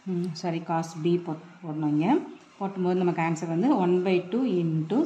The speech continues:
sin A plus B plus sin A minus B இல்லையா? இப்போ தானே நம்ம find பண்ணோம். இதுல இப்போ இந்த ஏக்கு பதிலா C அதை apply பண்ண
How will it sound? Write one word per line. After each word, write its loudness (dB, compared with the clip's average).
sin 2
A 8
plus 2
B 6
plus -2
sin 4
A 2
minus 2
B -2
இல்லையா? 2
இப்போ -2
தானே 6
நம்ம 4
find 2
பண்ணோம். 6
இதுல 10
இப்போ 2
இந்த 10
ஏக்கு 8
பதிலா 8
C 6
அதை 6
apply 6
பண்ண 4